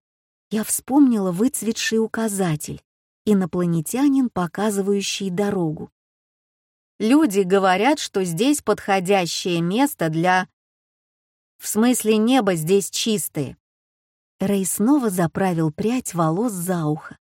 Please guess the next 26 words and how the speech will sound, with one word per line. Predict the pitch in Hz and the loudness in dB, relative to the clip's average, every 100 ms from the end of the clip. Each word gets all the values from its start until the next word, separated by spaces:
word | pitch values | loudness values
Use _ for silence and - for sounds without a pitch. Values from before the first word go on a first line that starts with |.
| _ _ _ _ _ | _ _ _ _ _
Возможно, | 254 277 302 302 202 | 0 4 4 4 2
это | 214 208 | 0 0
у | 208 | 0
него | 202 208 | 0 0
все-таки | - - 220 208 - 208 | -2 -2 -2 -4 -4 -2
нервное. | 202 196 151 156 160 175 - _ _ _ _ - | 0 0 -2 -2 -4 -6 -14 _ _ _ _ -6
И, | 196 | -2
может | 190 247 254 180 | 0 0 -2 -4
быть, | 170 175 - | -4 -6 -4
мне | 180 185 185 | -2 -2 -4
показалось, | - 175 180 170 185 269 262 175 - _ _ _ | -8 -10 -8 -6 -6 -4 -4 -6 -8 _ _ _
он | - 208 | -2 -2
чуточку | - - 277 240 - - | -2 -4 -2 -4 -8 -10
покраснел, | 220 247 262 262 - - 233 185 165 - _ _ | -6 -4 -2 0 0 0 0 0 -4 -10 _ _
как | - 214 | -4 -2
будто | 240 - 262 | -2 -2 -2
сам | - - 247 190 | 0 2 2 2
не | 190 196 | 0 4
верил | 214 196 180 | 4 2 -4
тому, | 208 208 277 | -4 2 2
что | 294 - | 2 -2
мне | 202 208 | -2 0
рассказывал. | 214 226 - 226 180 156 147 139 - _ _ _ _ _ _ _ _ | -2 -2 -2 -2 0 0 -2 -4 -8 _ _ _ _ _ _ _ _
"Просто | - 302 294 - 262 - | 0 2 2 0 -2 0
так | 262 254 208 | 0 -2 -2
говорят". | 247 269 285 202 143 - | 2 2 2 0 -4 -10